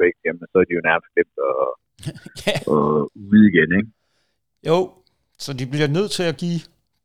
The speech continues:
Speaker 2: publikum noget mod, og det, det giver jo rigtig god mening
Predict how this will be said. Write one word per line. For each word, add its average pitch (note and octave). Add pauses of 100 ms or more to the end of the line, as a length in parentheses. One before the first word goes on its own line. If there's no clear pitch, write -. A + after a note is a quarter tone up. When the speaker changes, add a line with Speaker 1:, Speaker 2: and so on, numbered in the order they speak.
Speaker 2:
publikum D3
noget C#3+
mod, D3
og A#2+
det, D#3+ (200)
det E3
giver E3
jo D3+ (120)
rigtig E3+
god F3
mening D#3